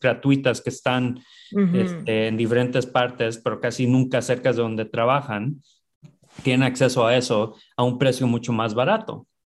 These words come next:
Speaker 1: En-, entonces, siempre estoy como que viendo qué son las oportunidades, pero,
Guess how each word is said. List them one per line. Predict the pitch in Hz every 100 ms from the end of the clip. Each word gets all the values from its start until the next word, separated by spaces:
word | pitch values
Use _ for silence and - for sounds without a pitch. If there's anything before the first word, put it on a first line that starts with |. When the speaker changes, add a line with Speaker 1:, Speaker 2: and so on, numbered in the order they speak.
| _ -
Speaker 1:
En-, | 127 135
entonces, | 143 135 165 160 165 - - - _ _ _ _ _ -
siempre | 131 180 190 220
estoy | 202 160 170 170 151 - - -
como | 139 131
que | 127 127
viendo | 143 151 156
qué | 147 143
son | 151
las | 143 135
oportunidades, | 117 117 127 120 120 127 131 160 160
pero, | - 123 123 117 117